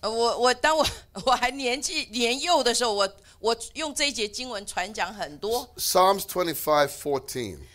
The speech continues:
Speaker 1: 在诗篇二十五篇的十四节，我，牧师等一下会直接翻译。
Speaker 2: It says, "The secret of the Lord is with them that"
Speaker 1: 好啊。<laughs>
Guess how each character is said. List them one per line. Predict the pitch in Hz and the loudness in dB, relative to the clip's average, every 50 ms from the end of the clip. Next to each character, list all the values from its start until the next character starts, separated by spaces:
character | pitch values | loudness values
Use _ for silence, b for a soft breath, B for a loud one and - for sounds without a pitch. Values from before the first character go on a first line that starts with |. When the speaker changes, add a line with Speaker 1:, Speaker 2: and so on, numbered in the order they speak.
| b b - | b b -2
Speaker 1:
在 | - 285 277 269 262 | 2 4 4 4 4
诗 | 247 - - - 311 311 | 2 2 2 2 0 -2
篇 | 269 349 302 294 277 | -2 -2 -2 -2 0
二 | 233 294 294 277 | 2 2 2 2
十 | - - 233 233 | 2 2 0 0
五 | 254 285 269 233 190 180 | 0 0 -2 -2 -2 -2
篇 | - 254 233 226 233 | -2 -2 -2 -2 -2
的 | 226 220 | -2 -2
十 | 214 - - 214 | 0 0 0 0
四 | - - 311 285 | 0 2 0 0
节， | - - 208 196 180 185 180 - | -2 -2 0 2 2 0 0 -2
我， | 180 170 165 - - - | -4 -6 -6 -6 -12 -12
牧 | 208 254 277 262 | -8 -6 -4 -4
师 | - 254 240 | -4 -4 -4
等 | - 185 175 | -4 -4 -2
一 | |
下 | 202 214 202 220 | 0 0 0 0
会 | 214 202 | -2 -4
直 | 208 - - 190 185 | -4 -4 -6 -6 -6
接 | - 214 208 208 | -6 -4 -4 -4
翻 | 202 - 190 180 180 196 | -2 -2 -2 -4 -4 -6
译。 | 190 156 - - - - | -10 -14 -16 -16 -4 0
Speaker 2:
It | 165 165 156 | 2 2 2
says, | - - 180 180 170 - - | 2 4 4 4 4 2 0
"The | 156 156 | -2 0
secret | - - - - - 254 269 254 - - 240 220 220 | 2 2 2 2 2 0 -2 -4 -2 0 2 4 4
of | 214 196 160 127 | 4 2 0 0
the | 139 170 | 0 0
Lord | 165 165 165 196 208 202 180 170 165 165 - - | 0 2 4 4 4 6 6 4 4 2 0 0
is | 175 165 143 120 | 0 0 0 -2
with | 131 156 151 120 113 165 | -4 -4 -4 -2 2 2
them | 185 190 190 190 185 | 4 4 4 2 0
that" | 151 185 185 185 185 180 - - - _ _ _ _ _ _ _ - - - _ _ _ _ _ _ - - | 2 4 6 6 4 2 0 -8 -20 _ _ _ _ _ _ _ -20 -20 -20 _ _ _ _ _ _ -20 -16
Speaker 1:
好 | - 175 | -12 -10
啊。 | 175 180 180 185 190 196 196 190 180 165 98 | -8 -8 -6 -4 -4 -4 -2 -4 -4 -6 -8
<laughs> | - | -10